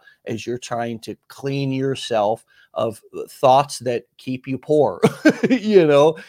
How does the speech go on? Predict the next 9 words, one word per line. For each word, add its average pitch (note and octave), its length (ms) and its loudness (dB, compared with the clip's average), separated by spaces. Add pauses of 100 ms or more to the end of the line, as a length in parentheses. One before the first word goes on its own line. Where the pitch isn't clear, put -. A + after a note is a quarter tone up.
(140)
you C3 220 0
gotta, C3+ 360 4
you C3 180 0
gotta C3 300 2
rid C3+ 460 0
yourself A#2+ 460 -8
of A2+ 120 -10
those A#2+ 300 -8
thoughts. A#2+ 460 -6